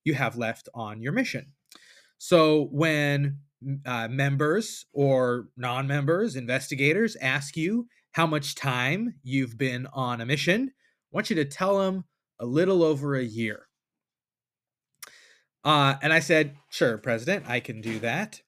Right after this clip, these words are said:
Um, but then I got thinking about it, <laughs> and I was thinking, I don't know if I can, in fact, do that, uh, because it's not really true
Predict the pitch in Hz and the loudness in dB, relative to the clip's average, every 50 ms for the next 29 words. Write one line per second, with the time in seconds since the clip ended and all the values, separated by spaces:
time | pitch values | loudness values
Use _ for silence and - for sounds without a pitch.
0 | _ _ _ _ _ _ _ _ _ - 151 151 143 143 143 143 143 - - 147 | _ _ _ _ _ _ _ _ _ 0 2 4 4 4 2 2 0 -2 -2 2
1 | 180 277 320 359 359 349 349 339 - - 302 359 370 - 294 220 160 139 139 139 | 4 4 4 4 4 4 4 2 2 0 0 0 4 4 2 2 2 0 -2 -2
2 | 123 104 107 110 113 151 254 285 - - - 151 - - 240 - 185 - - - | -2 -2 -2 0 0 2 2 0 -2 -4 -6 -8 -4 -2 -2 -2 -2 -4 -2 0
3 | 262 196 185 - - - - 294 302 294 - 269 190 175 175 185 196 - - - | 0 0 -2 -6 -6 -2 -2 -2 -2 2 2 2 2 2 0 -4 -8 -12 -18 -20
4 | - - - - - - - - - 220 294 370 403 339 233 180 156 151 165 185 | -20 -20 -20 -20 -20 -20 -4 2 4 4 6 6 4 4 4 4 4 4 4 2
5 | - - 160 175 175 - 135 131 139 160 175 170 - - - - 277 330 359 370 | 2 2 0 0 0 -2 -2 0 0 0 0 -2 -4 -8 -2 0 2 2 4 2
6 | 302 185 139 135 127 139 139 139 - - 160 135 117 110 - - _ - - _ | 2 2 2 0 0 0 0 0 0 0 0 0 0 0 -4 -10 _ -20 -20 _
7 | _ _ 120 110 135 160 139 127 123 - - 113 - - 131 - - - - _ | _ _ -8 0 2 2 2 2 0 -2 -6 -10 -12 -14 -20 -20 -20 -20 -20 _
8 | _ _ _ _ _ _ _ _ _ _ - 165 156 156 151 151 147 135 - 143 | _ _ _ _ _ _ _ _ _ _ 0 2 2 4 2 2 0 -2 -4 -4
9 | 139 196 208 - 202 220 226 226 226 - - - - _ _ _ _ - 185 180 | -4 -4 -4 -2 -2 0 0 0 0 -2 -8 -14 -18 _ _ _ _ -8 -8 -8
10 | - - 147 139 123 127 135 - - - 139 135 135 151 156 147 - - 262 302 | -8 -10 -6 -4 -4 -4 -6 -8 -8 -6 -4 -2 -2 -2 -4 -6 -2 2 4 6
11 | 339 320 202 - - | 6 6 4 2 -2